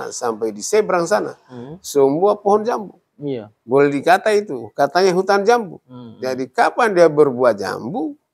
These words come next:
Speaker 1: nah, pasti masyarakat tidak ada yang dia belanja itu pakai uang kecil, semua
Speaker 2: Hmm.
Speaker 1: uang-uang besar.
Speaker 2: Betul.
Speaker 1: Karena dia jual jambunya. Nah, tetapi kalau misalnya tidak ada jambu, ya paling ya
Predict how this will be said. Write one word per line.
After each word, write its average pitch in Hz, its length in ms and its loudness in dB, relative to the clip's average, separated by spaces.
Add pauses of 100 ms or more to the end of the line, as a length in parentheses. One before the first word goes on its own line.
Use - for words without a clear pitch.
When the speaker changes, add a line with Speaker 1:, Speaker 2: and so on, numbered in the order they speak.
(500)
Speaker 1:
nah, - 120 -18
pasti 220 420 -2
masyarakat 226 520 -2 (240)
tidak 202 280 2 (100)
ada 240 160 2
yang 202 380 2
dia 190 140 4
belanja 196 360 2
itu 208 160 0
pakai - 260 -4
uang 147 240 2
kecil, 131 300 -12
semua 185 480 -2
Speaker 2:
Hmm. 147 60 2
Speaker 1:
uang-uang 139 340 4
besar. 110 260 -12 (300)
Speaker 2:
Betul. - 240 -20
Speaker 1:
Karena 147 220 0
dia 226 160 2
jual 233 180 -2
jambunya. 233 460 -8 (1160)
Nah, 98 400 -12
tetapi - 560 0
kalau 151 320 6
misalnya 135 400 0
tidak 131 240 0
ada 123 100 0
jambu, 254 320 -6
ya 147 180 -6
paling 254 580 -10
ya 110 180 -4